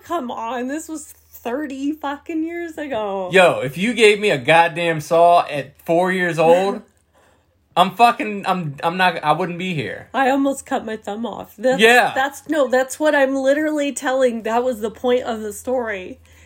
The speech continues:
Speaker 1: is that I almost cut my thumb off. I have a, and I didn't know if I ever told you, I have a scar on my thumb. I
Speaker 2: Because you
Speaker 1: almost
Speaker 2: fucking f-, f-,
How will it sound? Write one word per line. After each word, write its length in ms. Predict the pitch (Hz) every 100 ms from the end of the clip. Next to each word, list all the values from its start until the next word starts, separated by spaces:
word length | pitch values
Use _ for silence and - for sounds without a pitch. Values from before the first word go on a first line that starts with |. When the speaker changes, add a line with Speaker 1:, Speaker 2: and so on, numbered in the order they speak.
| _
Speaker 1:
is 220 | 262 247
that 240 | 240 240 -
I 140 | 240 240
almost 420 | 233 233 247 247
cut 180 | 220 -
my 140 | 226
thumb 240 | 233 269
off. 240 | 240 208 196
I 140 | 208
have 340 | 202 220 214 220
a, 340 | 208 208 - _
and 120 | 240
I 120 | 220 202
didn't 260 | 226 220
know 120 | 226 220
if 100 | 220
I 120 | 226
ever 180 | 202 208
told 280 | 208 277 240
you, 120 | 190
I 60 | 202
have 180 | 196 190
a 40 |
scar 400 | 208 - 247 262
on 80 | 180
my 140 | 190
thumb. 400 | 190 240 233 175 - _ _ _ _ -
I 100 | 151
Speaker 2:
Because 300 | 156 160 139
you 60 |
Speaker 1:
almost 120 | 160 147
Speaker 2:
fucking 360 | 156 151 151
f-, 400 | 147 - - - _
f-, 260 | - -